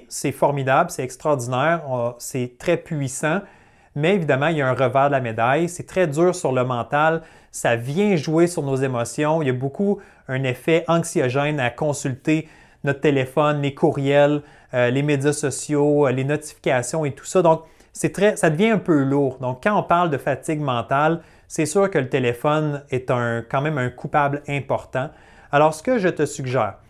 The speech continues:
évidemment, je vais pas te dire de fermer ton téléphone toute la journée, mais peut-être de t'établir des moments précis.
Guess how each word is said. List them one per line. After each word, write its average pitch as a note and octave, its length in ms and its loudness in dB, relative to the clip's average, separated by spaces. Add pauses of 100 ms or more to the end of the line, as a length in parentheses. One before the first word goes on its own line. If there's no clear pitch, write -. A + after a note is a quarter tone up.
(180)
évidemment, D#3 420 2
je A2 80 -10
vais B2+ 80 0
pas D#3+ 180 2
te D3 60 -2
dire D#3+ 260 2
de C3+ 120 0
fermer C#3 320 -2
ton C3+ 120 -4
téléphone B2+ 520 -2
toute C3+ 140 -6
la A#2+ 120 -2
journée, C#3+ 420 -2 (320)
mais F#3 140 2
peut-être G#3 420 2
de D3+ 120 4
t'établir D3+ 580 2
des C#3+ 160 0
moments D3+ 480 0 (100)
précis. B2+ 520 -6